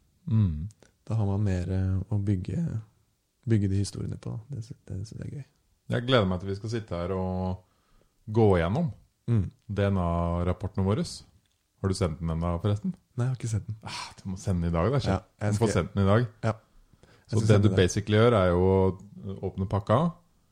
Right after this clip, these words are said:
Speaker 1: spytte ganske heftig.
Speaker 2: Mm.
Speaker 1: "Give the saliva",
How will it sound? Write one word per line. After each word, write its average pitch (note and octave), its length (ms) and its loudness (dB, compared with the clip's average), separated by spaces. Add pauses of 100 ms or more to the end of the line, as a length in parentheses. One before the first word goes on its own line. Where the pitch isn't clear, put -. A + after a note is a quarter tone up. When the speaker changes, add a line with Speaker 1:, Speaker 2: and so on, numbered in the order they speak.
(120)
Speaker 1:
spytte - 800 -4 (400)
ganske F#2 500 -2
heftig. G#2+ 480 -4 (420)
Speaker 2:
Mm. G#2+ 200 0 (640)
Speaker 1:
"Give A2+ 200 0
the A2 100 0
saliva", G#2+ 560 4